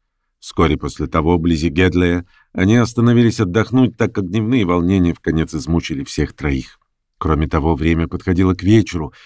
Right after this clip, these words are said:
и они уже начали чувствовать приступы голода.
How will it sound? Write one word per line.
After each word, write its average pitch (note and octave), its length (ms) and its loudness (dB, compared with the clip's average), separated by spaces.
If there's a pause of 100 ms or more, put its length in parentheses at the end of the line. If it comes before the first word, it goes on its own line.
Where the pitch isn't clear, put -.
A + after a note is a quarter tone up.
и F#2+ 60 -4
они G#2 200 4
уже G#2+ 180 0
начали G#2+ 380 0
чувствовать G#2 500 -6
приступы A2 420 -2
голода. G#2+ 500 0